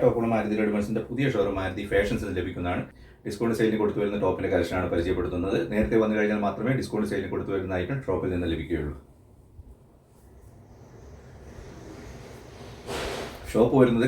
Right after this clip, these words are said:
കാസർഗോഡ് ജില്ലയിൽ ചെറുവത്തൂരിനടുത്ത് ചീമേനി ചെറുവത്തൂർ റോഡ് സിറ്റി സെന്റർ മാളിൽ ഒന്നാം നിലയിലാണ്. അറുന്നൂറ്റി എൺപത് രൂപക്കാണ് നേരത്തെ ഇത് ഷോപ്പിൽ നിന്ന് കൊടുത്തു വന്നത്.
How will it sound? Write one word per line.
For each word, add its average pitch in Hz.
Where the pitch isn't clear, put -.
കാസർഗോഡ് 104
ജില്ലയിൽ 101
ചെറുവത്തൂരിനടുത്ത് 98
ചീമേനി 98
ചെറുവത്തൂർ 92
റോഡ് 90
സിറ്റി -
സെന്റർ 87
മാളിൽ 87
ഒന്നാം 85
നിലയിലാണ്. 76
അറുന്നൂറ്റി 120
എൺപത് 117
രൂപക്കാണ് 95
നേരത്തെ 90
ഇത് 95
ഷോപ്പിൽ 85
നിന്ന് 92
കൊടുത്തു 87
വന്നത്. 87